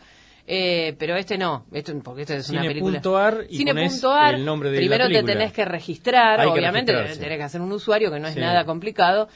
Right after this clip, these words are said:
Speaker 1: y una vez que tenés el usuario, ahí sí, eh,
Speaker 2: ¿Después
Speaker 1: buscás
Speaker 2: te
Speaker 1: la
Speaker 2: mandan
Speaker 1: película.
Speaker 2: cosas? No.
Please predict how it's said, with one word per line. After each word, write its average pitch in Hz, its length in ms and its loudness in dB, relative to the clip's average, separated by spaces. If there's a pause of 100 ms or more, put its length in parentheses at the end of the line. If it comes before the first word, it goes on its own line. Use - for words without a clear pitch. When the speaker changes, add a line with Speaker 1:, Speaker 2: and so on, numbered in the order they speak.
(200)
Speaker 1:
y 196 100 -8
una 247 180 0
vez 233 140 0
que 240 100 -2
tenés 214 340 -2
el 214 200 -2
usuario, 254 840 4
ahí 175 240 -4
sí, 214 440 -8 (100)
eh, 147 300 -4
Speaker 2:
¿Después 139 80 -8
Speaker 1:
buscás 147 280 0
Speaker 2:
te 185 80 2
Speaker 1:
la 185 60 4
Speaker 2:
mandan 170 160 0
Speaker 1:
película. 180 220 0
Speaker 2:
cosas? 180 220 4
No. 143 280 -4